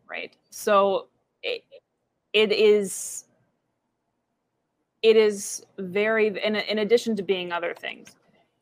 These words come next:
it is poor optics to, to do certain things. Um, and it's also just, just not effective. It doesn't, I am not at the point,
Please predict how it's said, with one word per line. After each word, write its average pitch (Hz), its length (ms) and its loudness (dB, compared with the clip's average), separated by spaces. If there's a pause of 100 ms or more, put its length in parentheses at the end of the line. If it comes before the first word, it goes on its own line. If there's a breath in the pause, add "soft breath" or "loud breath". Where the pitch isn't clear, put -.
(260)
it 208 100 4
is 196 160 2
poor 170 280 -2
optics - 800 -8 (140)
to, 190 580 2
to 202 120 -6
do 190 360 0
certain 180 480 -8
things. - 680 -14 (480 soft breath)
Um, 190 320 6
and 202 140 -2
it's 202 160 -2
also 214 260 0
just, 202 300 -12
just 196 240 -10
not 190 220 0
effective. 175 680 -8
It 180 120 -12
doesn't, 185 460 -6 (2250)
I 214 160 6
am 247 260 2
not 208 220 2
at 202 100 -4
the 196 80 -10
point, 185 500 -6